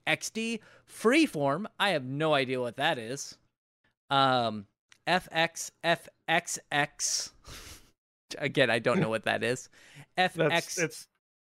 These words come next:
Speaker 2: it's another F X,
Speaker 1: Oh,
Speaker 2: which is
Speaker 1: okay.
Speaker 2: a Fox, it's a Fox station.
Speaker 1: Okay. F X M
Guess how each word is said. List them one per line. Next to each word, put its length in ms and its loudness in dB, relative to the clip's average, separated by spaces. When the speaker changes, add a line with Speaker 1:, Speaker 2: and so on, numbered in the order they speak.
Speaker 2:
it's 160 -6
another 400 4
F 200 0
X, 420 0
Speaker 1:
Oh, 260 2
Speaker 2:
which 120 -2
is 80 2
Speaker 1:
okay. 80 0
Speaker 2:
a 20 -4
Fox, 600 -2
it's 180 -6
a 40 -4
Fox 340 2
station. 380 -4
Speaker 1:
Okay. 280 -4
F 260 2
X 280 -2
M 420 2